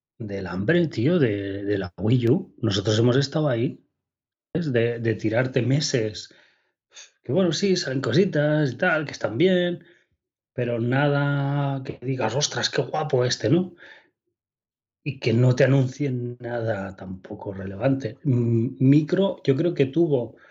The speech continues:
un poco la pillería de hacer un, un evento, digamos, a la antigua, un evento un poco, por decirlo de alguna forma, de, de Ubisoft,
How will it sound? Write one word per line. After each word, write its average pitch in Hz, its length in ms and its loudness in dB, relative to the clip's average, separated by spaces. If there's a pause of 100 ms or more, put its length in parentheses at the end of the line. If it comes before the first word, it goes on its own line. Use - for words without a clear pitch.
(440)
un 120 100 -6
poco 143 220 2
la 101 160 -2
pillería 135 840 -2 (1000)
de 120 140 0
hacer 123 340 0
un, 143 580 2
un 139 200 4
evento, 131 500 2
digamos, 117 680 -2
a 98 120 -6
la 95 80 -2
antigua, 104 500 2
un 98 120 -10
evento 110 340 -4
un 110 120 -2
poco, 123 520 -2 (1200)
por 113 140 -2
decirlo 117 400 2
de 113 60 2
alguna 110 240 -2
forma, 117 460 -2
de, 110 400 0
de 120 140 2
Ubisoft, 110 480 0